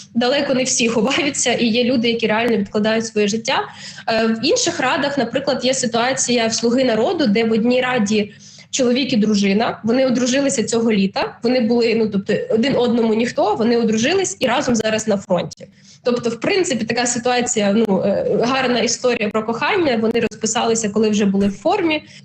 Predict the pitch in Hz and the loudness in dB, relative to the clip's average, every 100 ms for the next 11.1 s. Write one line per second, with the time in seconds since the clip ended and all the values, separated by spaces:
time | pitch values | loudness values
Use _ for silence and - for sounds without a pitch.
0 | - - 226 269 240 220 247 220 208 208 | -8 -2 0 2 2 2 2 2 2 0
1 | - - 359 370 277 - 202 240 208 - | -2 -2 -2 -2 -4 0 2 2 0 -2
2 | 208 - 302 339 311 302 - - - - | -4 0 0 0 -2 -6 -14 -20 -20 -4
3 | 254 320 - 320 339 302 247 247 285 277 | 0 0 0 -2 -2 -4 -6 -6 -4 -2
4 | - 277 277 254 233 220 392 - - 240 | 0 0 0 -2 -2 0 -2 -2 -2 0
5 | 233 226 254 359 339 320 269 294 277 285 | 2 2 0 0 0 0 0 0 0 -2
6 | - 208 208 262 339 - 294 294 285 - | -2 0 2 2 0 0 2 2 -2 -6
7 | - - - - _ 240 254 262 262 311 | -18 -20 -20 -20 _ -2 0 0 0 0
8 | 285 277 277 269 233 233 - 185 170 151 | 0 2 2 2 2 0 0 0 0 -2
9 | 143 - 202 202 233 254 254 240 202 202 | -6 -8 -4 -2 0 2 0 -2 0 0
10 | 196 208 226 202 190 190 190 240 349 208 | 0 0 0 0 2 2 0 0 0 0
11 | 156 | -2